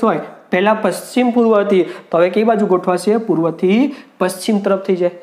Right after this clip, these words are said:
એનો મતલબ ચુંબકીય સોય તેની મૂળ દિશા ઉલટાવી નાખશે, કારણ કે પ્રવાહ ઉલટાવીએ છીએ અને આપણે આ જે ચુંબક છે એને ને-, નેવું ડિગ્રી જેટલું વિષમ ગડીમાં ભ્રમણ આપી રહ્યું છે.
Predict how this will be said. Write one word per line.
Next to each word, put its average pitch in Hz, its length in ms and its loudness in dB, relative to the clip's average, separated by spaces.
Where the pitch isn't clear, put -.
એનો 190 180 2
મતલબ 226 400 0
ચુંબકીય 220 540 0
સોય 208 260 2
તેની 180 300 0
મૂળ 208 240 4
દિશા 175 340 0
ઉલટાવી 165 580 0
નાખશે, - 280 -18
કારણ 165 180 0
કે 175 160 0
પ્રવાહ 196 300 2
ઉલટાવીએ 226 500 2
છીએ 247 160 4
અને 190 160 4
આપણે 196 240 2
આ 196 160 2
જે 202 100 4
ચુંબક 196 280 0
છે 208 60 0
એને 196 100 4
ને-, 175 200 4
નેવું 208 220 4
ડિગ્રી 220 260 2
જેટલું 202 400 2
વિષમ 240 460 0
ગડીમાં 196 420 2
ભ્રમણ 190 300 2
આપી 190 180 0
રહ્યું 175 140 -2
છે. - 80 -20